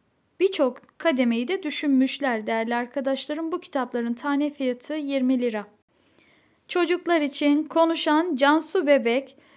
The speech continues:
kırk santim boyu olan bu bebeğin fiyatı altmış lira. Gerçekten kocaman bir bebek ve farklı kıyafetleri de var. Onları da şöyle göstereyim sizlere. Bu cuma vahşi hayvanlardan geliyor.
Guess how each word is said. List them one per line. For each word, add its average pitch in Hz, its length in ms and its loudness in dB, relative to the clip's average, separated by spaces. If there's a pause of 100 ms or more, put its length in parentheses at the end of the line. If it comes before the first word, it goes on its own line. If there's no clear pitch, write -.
(140)
kırk 381 240 0
santim 233 540 0
boyu 269 240 2
olan 226 340 2
bu 269 140 0
bebeğin 220 360 0
fiyatı 269 720 -2
altmış 247 500 -4
lira. 226 240 -4
Gerçekten 233 720 -4
kocaman 226 560 -2
bir 220 200 -4
bebek 214 440 -4 (340)
ve 269 140 6
farklı 277 480 -2
kıyafetleri 285 840 0
de 254 160 2
var. 254 380 -4 (500)
Onları 240 440 0
da 196 100 -2
şöyle 247 320 0
göstereyim 269 580 0
sizlere. 277 600 -4 (680)
Bu 370 140 -2
cuma 311 540 2 (140)
vahşi 339 420 2
hayvanlardan 320 840 2
geliyor. 247 480 0